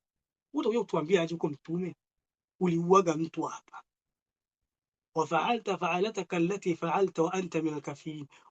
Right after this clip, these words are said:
Wewe ulikuwa mkaidi wewe. Ndio Firauni anamwambia Musa ili asimwambie haki. Ndio binadamu tulivyoumbwa. Mwingine anakuambia, "Sio ya tauba, mimi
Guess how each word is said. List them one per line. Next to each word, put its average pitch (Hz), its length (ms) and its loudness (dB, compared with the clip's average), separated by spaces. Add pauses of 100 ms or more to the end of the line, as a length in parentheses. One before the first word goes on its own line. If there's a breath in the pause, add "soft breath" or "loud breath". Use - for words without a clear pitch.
Wewe 277 140 4
ulikuwa 254 320 -2
mkaidi 196 840 -4
wewe. 160 340 -2 (840)
Ndio 214 120 2
Firauni 190 260 2
anamwambia 160 300 2
Musa 156 200 -4
ili 190 100 4
asimwambie 147 600 -4 (140)
haki. - 340 -8 (300)
Ndio 160 120 2
binadamu 143 440 -2
tulivyoumbwa. 131 1000 -8 (1800)
Mwingine 156 320 2
anakuambia, 165 460 4
"Sio 196 320 4
ya 190 140 2
tauba, 233 240 4
mimi 208 60 2